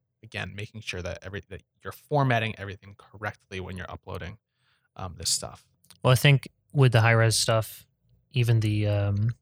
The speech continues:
Speaker 2: the new lazy loading, um, all that, if it, you know, they were really pushing, not to jump ahead, but they're really pushing this
Speaker 1: Stop
Speaker 2: la-,
Speaker 1: jumping ahead.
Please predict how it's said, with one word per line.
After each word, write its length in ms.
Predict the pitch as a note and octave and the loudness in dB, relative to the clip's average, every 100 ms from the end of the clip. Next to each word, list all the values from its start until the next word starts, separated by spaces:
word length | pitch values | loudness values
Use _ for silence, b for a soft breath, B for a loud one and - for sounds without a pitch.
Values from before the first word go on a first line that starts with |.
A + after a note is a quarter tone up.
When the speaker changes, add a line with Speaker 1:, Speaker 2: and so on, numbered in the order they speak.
| _ | _
Speaker 2:
the 80 | A#2 | 6
new 140 | A#2 | 8
lazy 300 | A2 A2 A2 | 8 6 6
loading, 500 | A2+ A2 G#2+ A2 A2+ - _ _ _ - | 6 6 6 6 2 -2 _ _ _ -2
um, 640 | A#2+ G#2 G2+ G2+ G2+ A2 - | 0 2 2 0 -2 -4 -2
all 120 | A#2+ | 2
that, 260 | A2+ A2 - | 4 4 0
if 180 | - - | -2 -4
it, 140 | C3 - | -8 -2
you 120 | D3 | 0
know, 100 | A#2 | 2
they 160 | A#2+ | 4
were 100 | F#3 | 4
really 240 | F#3 E3 C#3+ | 4 4 4
pushing, 540 | - C3+ C3 A#2+ G#2+ - _ b _ | 4 4 6 4 2 -4 _ b _
not 100 | B2+ | 2
to 80 | B2+ | 4
jump 180 | A#2+ A2 | 6 4
ahead, 240 | G#2 G#2+ G2 | 4 2 4
but 200 | G#2 - B B B | 0 0 B B B
they're 80 | B2+ | 4
really 160 | D#3 | 6
pushing 440 | D3+ D3+ - C3+ B2 | 6 4 6 4 4
this 220 | A#2 A#2+ | 2 4
Speaker 1:
Stop 40 | |
Speaker 2:
la-, 100 | C3 C3+ | 6 6
Speaker 1:
jumping 220 | C3+ C#3+ | 6 2
ahead. 300 | B2+ C#3+ | 2 0